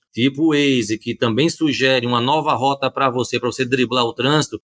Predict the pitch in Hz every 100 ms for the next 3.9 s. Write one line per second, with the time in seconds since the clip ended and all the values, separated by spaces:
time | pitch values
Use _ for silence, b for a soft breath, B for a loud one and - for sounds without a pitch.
0 | _ 127 143 196 160 165 151 156 160 151
1 | - 120 117 - - 147 135 120 117 113
2 | 110 101 113 - 151 190 156 139 123 -
3 | 127 - 117 110 110 123 165 175